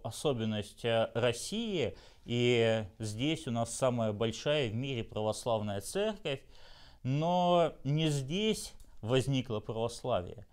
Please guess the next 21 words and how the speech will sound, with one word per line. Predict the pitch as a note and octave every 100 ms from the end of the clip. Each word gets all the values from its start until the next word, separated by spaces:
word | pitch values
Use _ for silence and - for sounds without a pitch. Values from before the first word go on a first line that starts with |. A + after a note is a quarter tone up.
| - - -
На | D3
Русь | A3 -
православие | - D#3 C#3 - G3 F3 C3+
пришло | A#2 A#2+ B2 - F#3 F#3+
чуть | F3 - A2 G#2
более | A2+ C3 A#2+ A2+
тысячи | A2+ D#3 - B2 -
лет | A2 A#2 A#2
назад | G#2+ G#2 A2 -
из | A#2+ G#2
Византии, | G2+ G#2+ A2+ B2 - A3 G#3+ F3+ C#3+ - - -
там | E3 D3 B2+
оно | B2
формировалось, | - B2+ B2+ A#2+ C3+ E3 A3 G#3 F3 D3+ - - D3
и | C3+
мы | C#3
не | C#3+
можем | C#3+ D3 B2+ A#2
понять | A#2+ A#2+ A2+ A#2+
русское | F#3 A3 - D3+
православие, | D3 C3+ A#2+ A#2+ - B2+ A2+ G#2